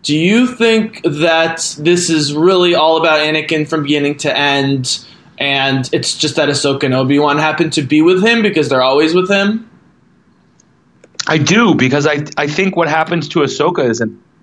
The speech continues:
Speaker 2: well, I mean, I guess you can al-, I guess it contradicts some of my thoughts of the Force, but I,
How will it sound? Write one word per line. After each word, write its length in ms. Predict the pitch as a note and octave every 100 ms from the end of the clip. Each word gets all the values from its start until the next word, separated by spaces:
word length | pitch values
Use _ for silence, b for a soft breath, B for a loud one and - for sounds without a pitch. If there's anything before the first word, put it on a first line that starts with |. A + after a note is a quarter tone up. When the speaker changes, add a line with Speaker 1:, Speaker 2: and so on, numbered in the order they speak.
| _ _ _ -
Speaker 2:
well, 140 | F3
I 60 | F3
mean, 140 | F#3+
I 40 | F#3+
guess 260 | G3 G#3+
you 60 | G#3
can 120 | G3
al-, 200 | E3 E3
I 80 | D#3+
guess 180 | F#3 G3+
it 40 | -
contradicts 480 | E3+ C#3+ B2 C3+
some 160 | - C3
of 80 | A#2+
my 120 | G2
thoughts 360 | G2 A#2 A#2 A2
of 60 |
the 100 | F#2+
Force, 320 | F2 D3 G#2+ G2+ B B B _
but 100 | -
I, 300 | D#3+ E3 D3+